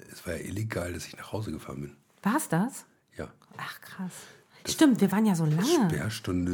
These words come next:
Speaker 1: und la-, wir hatten ja krasse Sachen hier.
Speaker 2: Stimmt, ja, ja. Ihr wart so ein bisschen im Kindergarten hier.
Speaker 1: Ja.
Speaker 2: Ja, oder strenges Elternhaus. Ich finde, ihr habt in Hamburg sowieso ein sehr strenges Elternhaus.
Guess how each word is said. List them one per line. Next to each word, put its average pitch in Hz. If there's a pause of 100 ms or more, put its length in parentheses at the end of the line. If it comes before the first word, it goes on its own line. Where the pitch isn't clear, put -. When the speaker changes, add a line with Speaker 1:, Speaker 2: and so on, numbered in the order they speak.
Speaker 1:
und 82
la-, -
wir -
hatten -
ja 76
krasse -
Sachen 82
hier. 67
Speaker 2:
Stimmt, 160 (160)
ja, 247
ja. 208 (240)
Ihr 190
wart 208
so 202
ein 196
bisschen 202
im 247
Kindergarten 165
hier. 160 (840)
Speaker 1:
Ja. 82 (320)
Speaker 2:
Ja, 185
oder 180
strenges 185
Elternhaus. 156 (380)
Ich -
finde, 214
ihr 165
habt -
in 185
Hamburg 185
sowieso 185
ein 160
sehr 143
strenges 139
Elternhaus. 143